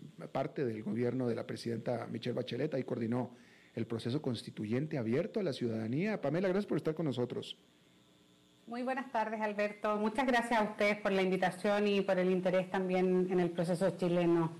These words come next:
Speaker 1: Gracias. Si estás de acuerdo con lo que dije en la presentación, déjame te pregunto, ¿es cierto que, eh, eh, eh, los, los, la gente que estuvo protestando en las calles, destruyendo las estaciones de metro, etcétera, esas imágenes tan violentas del dos mil diecinueve,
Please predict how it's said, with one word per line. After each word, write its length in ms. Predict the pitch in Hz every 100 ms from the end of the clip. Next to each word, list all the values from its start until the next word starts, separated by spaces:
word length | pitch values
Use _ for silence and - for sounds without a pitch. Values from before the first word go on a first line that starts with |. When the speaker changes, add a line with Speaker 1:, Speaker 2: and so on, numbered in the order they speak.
| -
Speaker 1:
Gracias. 640 | 123 117 117 113 127 120 -
Si 280 | - 151 156
estás 320 | 151 233 262
de 60 | 294
acuerdo 400 | - 220 208 214
con 200 | 175 135
lo 100 | -
que 140 | 127
dije 240 | 143 151
en 80 | 180
la 120 | 165
presentación, 1080 | - 135 - 117 110 120 - 156 156 160 131
déjame 420 | 139 147 156 196 180
te 140 | -
pregunto, 520 | - 120 147 165 -
¿es 100 | 180
cierto 720 | - 269 262 226 - 208 214 -
que, 260 | 170 135 110 - - - - _
eh, 400 | - 131 120 120 -
eh, 160 | 127 -
eh, 160 | 123 131
los, 340 | 113 110 -
los, 300 | 117 113 - 120 -
la 120 | 123
gente 480 | - 233 285 277 226
que 100 | -
estuvo 280 | - - 196
protestando 640 | 185 151 123 - 156 185
en 60 | 160
las 160 | 127 -
calles, 420 | 151 165 160 131
destruyendo 680 | 127 - 107 110 165 185 156
las 160 | 123
estaciones 400 | 117 120 127 156
de 80 | 139
metro, 280 | 131 147 143
etcétera, 360 | 139 135 156
esas 160 | 131 151
imágenes 380 | 135 123 147 127
tan 120 | 113
violentas 400 | 110 117 135 160
del 100 | 127
dos 140 | 110 113
mil 120 | 131
diecinueve, 600 | 147 127 120 139 151